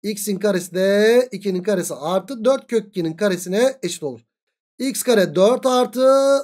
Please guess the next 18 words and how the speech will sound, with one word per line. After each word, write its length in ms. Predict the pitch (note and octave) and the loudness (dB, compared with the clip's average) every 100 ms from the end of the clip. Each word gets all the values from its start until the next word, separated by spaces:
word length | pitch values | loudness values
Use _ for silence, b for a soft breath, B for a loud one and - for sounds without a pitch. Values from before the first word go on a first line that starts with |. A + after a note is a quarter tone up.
| - | -2
otuz 300 | G#3 G3+ C#3 | -4 -4 -8
ikiden 600 | D3 E3 F3 G3+ B3+ C4 - | -6 -2 0 0 0 -4 -8
otuz 220 | F#3+ C#3+ | -8 -4
altı 260 | D3+ C#3+ E3+ | -4 -4 -2
yapar 500 | G#3 A#3+ C#4 C#4+ F3+ | -2 0 0 0 -4
ve 140 | - | -6
X 240 | G#3 F#3 - | -6 -8 -6
de 140 | E3 | -4
böylelikle 400 | F3+ E3 D3+ - - | -2 -4 -4 -8 -8
altı 500 | F3+ G#3 G#3+ A3+ C4+ | -2 0 0 -2 -6
buluruz. 480 | G3+ F3 C#3+ A2+ - _ _ _ _ - | -4 -4 -4 -6 -18 _ _ _ _ -12
Örnek 260 | C#3+ F3+ | -8 -8
sekiz, 380 | F3+ F#3+ G#3+ G#3+ _ | -6 -8 -8 -12 _
altı 500 | A#3 C#4 C#4 - C4+ | 0 4 4 2 2
oldu. 680 | C4+ B3+ A3+ G#3 F3 C3 A#2 _ _ _ _ _ _ - | 4 6 6 6 4 0 -8 _ _ _ _ _ _ -10
Geldik 320 | E3 F3+ F#3 | -6 -4 -2
örnek 240 | F3+ F3+ | -2 -4
dokuza. 380 | F3 C3+ C3 A2+ | -8 -10 -12 -14